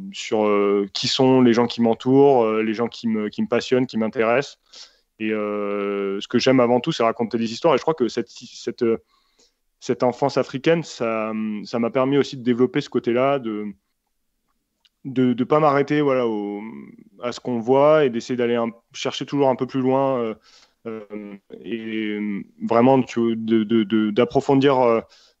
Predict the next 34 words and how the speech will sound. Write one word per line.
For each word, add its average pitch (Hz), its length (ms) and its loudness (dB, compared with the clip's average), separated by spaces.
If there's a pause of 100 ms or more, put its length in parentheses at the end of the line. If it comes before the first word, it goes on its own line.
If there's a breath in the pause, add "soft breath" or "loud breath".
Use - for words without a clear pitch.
euh, 107 300 -6
les 117 100 -2
relations 120 400 0
que - 60 -12
je - 60 -18
peux 117 100 -2
avoir 117 180 2
avec 110 140 -2
les 117 80 -2
gens. 143 440 -2
Et, 120 40 -8
euh, 107 840 -4
ça, 127 180 2
c'est, 110 320 -2
euh, 101 180 -2 (520 soft breath)
ça, 151 100 2
je 143 80 2
pense 160 160 0
que 127 120 0
je 107 160 -6
le 120 100 2
tire 135 320 0
vraiment 113 260 0
de, 104 460 -4 (180)
de 110 140 -8
cette - 140 -8
enfance-là 120 360 0
que 110 60 -6
j'ai 110 120 -2
eue, 127 200 2
de, 107 240 0
de 107 100 -4
pouvoir, 110 420 -2
euh, 104 120 0